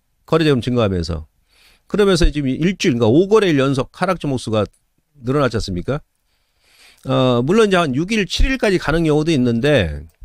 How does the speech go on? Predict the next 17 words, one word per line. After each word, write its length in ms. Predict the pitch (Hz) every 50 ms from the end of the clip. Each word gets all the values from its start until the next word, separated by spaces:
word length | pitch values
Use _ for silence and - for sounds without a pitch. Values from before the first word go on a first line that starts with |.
| - _ _ _ _ _ _ _ _ _ -
근데 120 | 185 151
여기서는 360 | 165 202 226 233 214 214 180
여러분들께 280 | 165 180 185 175 165 156
크게 160 | - - 233
두려워하실 500 | - - - 165 190 190 175 165 156 160
필요성이 340 | - - 196 185 - 160 139
없는 220 | 117 131 139 135
것이, 320 | 135 123 101 - 139 127 98
만약 220 | 95 123 160 180
이거 220 | 175 139 151 170 170
깬다 340 | 151 226 247 262 247 247 233
그러면은 480 | 208 170 160 151 143 139 139 139 131
직전 260 | - - - - 196
저점까지 320 | 165 151 127 127 - 113 95
밉니다. 360 | 92 117 113 107 87 87 78
팔백이십 500 | - 175 170 165 143 107 107 - 117 -
정도. 460 | - 98 95 92 98 117 160 196 208